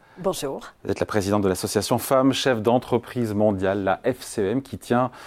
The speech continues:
Speaker 2: son congrès mondial. C'est à Paris, euh, chaque année, c'est dans une ville, euh, du monde différente. Aujourd'hui, c'est à Paris, enfin aujourd'hui, cette semaine, du quinze au dix-sept novembre, c'est à Paris. Soixante-dixième congrès, ça se tient où d'ailleurs ?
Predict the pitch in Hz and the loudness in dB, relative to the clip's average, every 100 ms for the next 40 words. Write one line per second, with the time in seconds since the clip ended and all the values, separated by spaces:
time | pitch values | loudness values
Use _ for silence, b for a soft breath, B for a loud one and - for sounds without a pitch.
0 | B - - 185 160 123 117 110 95 95 | B -4 0 4 4 6 4 4 4 4
1 | 143 147 - - 95 - 92 87 123 127 | 2 0 -6 -2 -2 0 -2 -2 -4 -4
2 | 95 - 110 90 85 92 104 90 87 87 | -4 -6 -8 -8 -6 -8 -8 -10 -10 -10
3 | 85 85 80 92 95 87 80 76 80 90 | -10 -10 -8 -8 -6 -6 -8 -10 -8 -4
4 | 123 107 98 - 92 160 - B B B | -4 -4 -10 -8 -6 -8 -10 B B B
5 | B B - 143 151 135 135 113 - 110 | B B 2 4 4 4 4 2 -2 -2
6 | 107 101 92 110 - 104 98 87 107 - | 0 2 2 2 0 2 2 0 -4 -2
7 | 104 196 139 92 - 143 117 95 - 104 | -2 -2 -4 -6 0 2 2 -2 -6 -6
8 | 101 95 - 92 82 87 - 101 95 90 | -6 -6 -8 -8 -8 -8 -6 -6 -2 -2
9 | 90 139 B B B - 120 - 135 139 | -2 -6 B B B -6 -4 -2 -4 -4
10 | 104 95 107 117 - 101 98 107 113 - | -6 -4 -4 -4 -6 -8 -6 -8 -12 -12
11 | 110 107 131 110 120 | -10 -8 -8 -10 -14